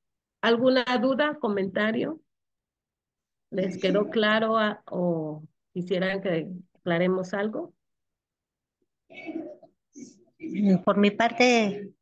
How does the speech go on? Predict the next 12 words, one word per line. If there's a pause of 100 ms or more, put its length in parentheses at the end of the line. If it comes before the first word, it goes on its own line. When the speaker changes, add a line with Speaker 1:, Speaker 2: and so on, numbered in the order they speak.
(480)
Speaker 2:
mm,
sin
problema. (840)
Speaker 1:
Gracias. (2500)
Bueno,
pues
les
agradezco
a
todos
la
atención